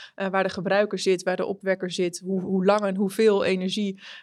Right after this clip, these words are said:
er over, eh, het net heen moet. Dat kent een bepaalde logica. Eh, natuurlijk is dat, eh, onderwerp van gesprek. Eh, ook, eh, natuurlijk lokaal, want je kunt het zo klein maken. Dat gaat natuurlijk ook over vraagstukken als dat iedereen een elektrische auto bij wijze van spreken voor de deur wil hebben, hè. Dus hij is ook heel klein.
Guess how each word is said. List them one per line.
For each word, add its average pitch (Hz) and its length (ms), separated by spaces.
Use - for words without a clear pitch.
er 190 220
over, 185 420
eh, 180 240
het 175 120
net 208 240
heen 202 240
moet. 202 520
Dat 208 180
kent 277 260
een 240 80
bepaalde 185 460
logica. 190 640
Eh, 180 160
natuurlijk 233 460
is 202 100
dat, 175 220
eh, 180 300
onderwerp 180 520
van 175 220
gesprek. - 840
Eh, 175 360
ook, 190 300
eh, 185 120
natuurlijk 185 480
lokaal, 185 420
want 170 160
je 185 80
kunt 196 280
het 175 120
zo 180 140
klein 202 320
maken. 165 260
Dat 170 140
gaat - 180
natuurlijk 180 360
ook 180 120
over 170 220
vraagstukken 180 560
als 180 100
dat 185 100
iedereen 175 500
een 175 100
elektrische 170 420
auto 226 260
bij 180 80
wijze 165 180
van 165 80
spreken 160 300
voor 165 200
de 160 60
deur 165 200
wil 160 140
hebben, 156 240
hè. 202 80
Dus 185 180
hij 165 200
is 240 200
ook 170 140
heel 170 160
klein. 180 420